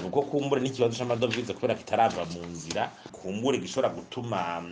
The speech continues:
n'ivyo bivuye hanze bitaza bizimba utwo twavyifuza, mbwa vyotuma, kuko, eh, vyotuma biza bikinjira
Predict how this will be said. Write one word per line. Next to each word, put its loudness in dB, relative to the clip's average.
n'ivyo -4
bivuye -6
hanze -4
bitaza -2
bizimba -8
utwo -4
twavyifuza, -4
mbwa 2
vyotuma, -4
kuko, 0
eh, -4
vyotuma 0
biza -2
bikinjira -2